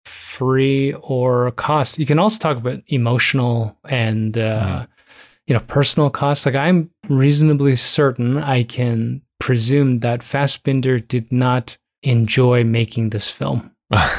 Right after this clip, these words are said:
Speaker 1: Do you know what I mean? Like, it's not something I think he was, like, giggling, like, "Oh, this is so much fun." He probably, uh, must have been facing a lot of his own personal, uh, tension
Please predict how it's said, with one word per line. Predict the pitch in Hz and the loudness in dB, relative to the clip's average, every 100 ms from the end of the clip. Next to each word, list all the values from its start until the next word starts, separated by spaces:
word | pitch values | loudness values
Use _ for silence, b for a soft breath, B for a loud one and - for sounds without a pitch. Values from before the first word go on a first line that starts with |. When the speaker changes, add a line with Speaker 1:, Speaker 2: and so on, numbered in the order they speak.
| - - | -8 -4
Speaker 1:
Do | 151 | 2
you | |
know | 170 | 4
what | 208 | 6
I | |
mean? | 202 208 | 6 6
Like, | 175 139 - - | 4 2 -2 -2
it's | 156 - | 0 2
not | 175 165 | 2 2
something | 165 160 | 2 2
I | 143 | 2
think | 143 127 | 2 2
he | 120 | 2
was, | 131 | 2
like, | 123 110 | 2 0
giggling, | 131 123 131 123 117 | 0 2 4 2 2
like, | 110 117 | 0 0
"Oh, | 196 214 | 2 2
this | 139 - | 2 0
is | |
so | - 170 | 0 2
much | 147 - | 2 0
fun." | 170 127 | 0 0
He | |
probably, | 135 - 160 156 147 139 - | 0 0 0 2 2 2 -2
uh, | 143 127 | -2 2
must | 131 185 - | 2 2 0
have | 139 | 0
been | 123 | 0
facing | - 202 - 131 | 2 2 2 2
a | 117 | 2
lot | 120 120 | 2 2
of | 117 | 0
his | 127 120 | 0 0
own | 123 120 | 2 0
personal, | - - 143 - 135 120 117 120 - _ - | -2 -2 -2 0 0 0 0 -2 -6 _ -6
uh, | 113 | -4
tension | - 175 196 123 110 143 | -2 2 2 2 0 -2